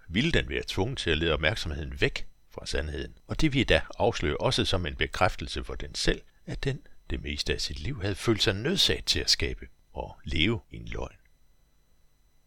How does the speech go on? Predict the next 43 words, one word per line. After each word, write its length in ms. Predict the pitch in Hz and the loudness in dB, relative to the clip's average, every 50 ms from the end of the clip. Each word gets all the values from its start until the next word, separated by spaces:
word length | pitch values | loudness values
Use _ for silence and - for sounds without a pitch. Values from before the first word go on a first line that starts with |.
| _ _ - - | _ _ -6 -4
Skulle 260 | - - - 143 - | -2 4 4 2 2
den 100 | 139 90 | 2 -4
sige 260 | - - 85 80 82 | -2 -2 -2 0 2
sandheden, 500 | - - 95 95 90 85 - - - - - - - - - _ - - | 6 6 6 6 4 0 -2 -2 -4 -8 -16 -18 -20 -20 -20 _ -20 -14
så 180 | - - 127 | -8 -8 -6
ville 200 | 113 131 127 113 | -4 -4 2 2
det 80 | 110 98 | 4 6
være 200 | 104 90 82 78 | 8 6 6 6
i 60 | 73 | 4
stil 280 | - - 104 107 101 78 | 2 2 2 0 0 -2
med, 100 | 69 - - - - - - - | -6 -8 -10 -16 -20 -20 -20 -16
"Fordi 340 | - - - - - 185 170 | -8 -6 0 2 2 2 2
mit 160 | 156 143 127 | 2 0 0
sårede 480 | - - - 127 120 151 156 135 95 76 | 2 4 6 6 6 8 8 6 6 6
sind 280 | - - - 139 131 95 | 6 6 6 4 2 2
har 80 | 95 | 0
trænet 460 | - - - - 90 104 131 120 92 | 0 2 4 4 4 4 4 -2 -6
mig 180 | 90 67 62 - - _ - - | -6 -6 -6 -8 -12 _ -8 -4
i 120 | 120 - | -2 -2
at 80 | - 92 | -2 -2
etablere 460 | - - - 82 71 98 123 120 87 | -2 -2 -2 -2 0 0 0 0 0
og 140 | 85 76 - | 0 -2 -4
fastholde 600 | - - - 98 92 - - - 73 69 71 71 | -6 2 4 4 4 4 2 0 -2 -2 -2 -6
en 140 | 67 65 - - | -8 -10 -8 -8
illusion, 480 | 67 65 65 - - 127 - - - | -8 -6 -4 0 2 2 2 0 0
som 140 | - 95 80 | -4 -4 -2
jeg 80 | 76 76 | -2 -2
har 80 | 76 | -4
fået 240 | - - 82 69 - | -4 -4 -4 -2 -2
til 120 | - - | 0 0
at 100 | 73 - | 0 0
fungere 440 | - 76 71 - - 135 131 98 - - - - - _ - _ - _ _ _ - - | -2 -6 -6 2 2 2 4 2 0 -6 -12 -20 -20 _ -20 _ -20 _ _ _ -20 -8
for 120 | - - | -6 -6
mig 160 | 57 52 - - | -6 -2 -2 0
selv. 220 | - 95 95 - - - _ _ _ - _ _ _ _ _ _ - - - _ _ - | 2 2 2 0 -2 -20 _ _ _ -20 _ _ _ _ _ _ -20 -20 -20 _ _ -8
Og 120 | - - | -2 2
derfor 240 | 160 170 147 - 113 | 4 4 4 4 2
er 40 | 80 | 0
jeg 80 | 78 87 | 2 0
nødt 160 | 127 165 - | 0 0 0
til 120 | - - | 0 -4
at 140 | - - - | -4 -6 -2
kæmpe 300 | - 107 127 131 - | 0 0 0 0 -2